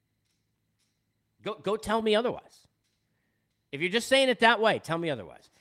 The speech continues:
'Cause you're gonna tell me, "Well, these two seasons that Pedro," it, I agree. Did he ever have a mix like that? No. Does it mean, did Jacob deGrom a better pitcher, if you wanna put it that way, had a better career? No, of course not. Not a better career. No. But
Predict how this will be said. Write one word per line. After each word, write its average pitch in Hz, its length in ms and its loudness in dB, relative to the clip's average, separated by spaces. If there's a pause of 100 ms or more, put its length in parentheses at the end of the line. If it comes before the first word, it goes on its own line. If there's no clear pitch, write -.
(200)
'Cause 170 100 -12
you're 202 80 -10
gonna 202 120 -8
tell 196 100 -4
me, 185 80 -6
"Well, 208 260 -4
these 196 220 -12
two 208 140 -12
seasons 202 400 -10
that 170 160 -8
Pedro," 180 300 -6
it, 123 220 -14
I 101 140 -14
agree. 240 400 2 (1080)
Did 196 100 -4
he 190 140 4
ever 214 160 0
have 220 140 0
a 208 40 -4
mix 220 260 -6
like 226 180 -4
that? 269 140 -8
No. 240 400 0 (220)
Does 131 140 -14
it 202 80 -4
mean, 202 260 -8
did 131 380 -14
Jacob 190 240 -6
deGrom 180 180 -4
a 143 60 -4
better 175 260 -4
pitcher, 254 420 -8
if 254 80 -6
you 240 60 -10
wanna 240 140 -4
put 247 160 -4
it 240 100 -8
that 254 160 -2
way, 254 80 -2
had 180 80 0
a 135 60 -10
better 165 180 -4
career? 175 480 -10
No, 311 140 -6 (100)
of - 80 -20
course 233 240 -4
not. 87 240 -10 (180)
Not 123 100 -10
a - 20 -12
better 107 180 -10
career. 175 480 -8 (160)
No. - 240 -2 (720)
But 180 240 2